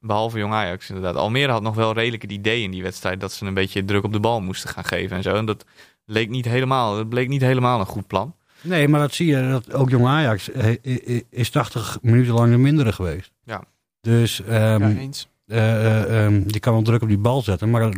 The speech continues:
Speaker 2: Cambuur is achterin voetballend zo goed met het middenveld, dat dat gewoon geen probleem is.
Speaker 1: Mijn, eh, topmoment was trouwens, eh,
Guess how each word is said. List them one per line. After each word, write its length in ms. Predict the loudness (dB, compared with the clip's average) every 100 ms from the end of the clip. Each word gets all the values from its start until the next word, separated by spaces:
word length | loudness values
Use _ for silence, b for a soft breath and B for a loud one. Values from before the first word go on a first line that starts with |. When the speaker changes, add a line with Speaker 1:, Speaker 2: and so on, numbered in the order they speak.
| -8 _ -20 -20 _ _ _
Speaker 2:
Cambuur 320 | -2 2 2
is 120 | 0
achterin 400 | -2 -2 0 0
voetballend 500 | 2 0 0 0 0
zo 260 | 2 2 2
goed 240 | 0 0
met 120 | 0 0
het 100 | 2
middenveld, 560 | 2 0 -4 -6 -8 -12 b b b b b _ -6
dat 160 | -2
dat 160 | 0 -2
gewoon 360 | 0 2 2
geen 180 | 2 0
probleem 440 | 0 0 2 4 2
is. 220 | -2 -10 _ _ _ _ _ _ _ _ _ _
Speaker 1:
Mijn, 280 | -8 -6 -4
eh, 80 | -6 -8 -8
topmoment 520 | -6 -2 -2 0 -2
was 220 | -4 -4
trouwens, 460 | -2 -2 -2 -4 -4
eh, 140 | -4